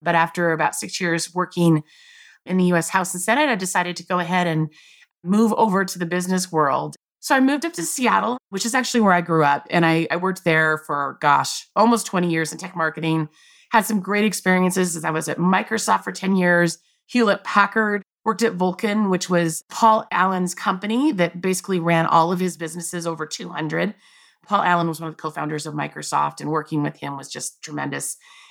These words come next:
And then I went to Smartsheet, as you mentioned, and then moved back here to Utah and worked at Bamboo H R for about three years. And now I'm at No Fraud, which is actually based in New York. Long career. And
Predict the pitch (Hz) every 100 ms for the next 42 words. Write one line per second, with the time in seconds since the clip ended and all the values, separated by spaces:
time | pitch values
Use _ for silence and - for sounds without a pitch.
0 | - 240 254 254 226 196 196 185 180 202
1 | 185 180 185 165 160 - 160 156 180 214
2 | 254 226 254 - - 156 220 156 - _
3 | _ 214 208 202 190 160 151 - - 165
4 | 165 170 165 165 165 165 160 156 226 226
5 | 220 190 - - 196 185 180 165 - _
6 | _ _ - 175 175 165 165 160 156 160
7 | 165 - 156 151 156 - 147 - 165 156
8 | 156 156 165 160 165 - 165 160 151 139
9 | 165 - - - - - - - _ _
10 | - 185 190 190 254 247 269 220 190 190
11 | 277 - 202 190 185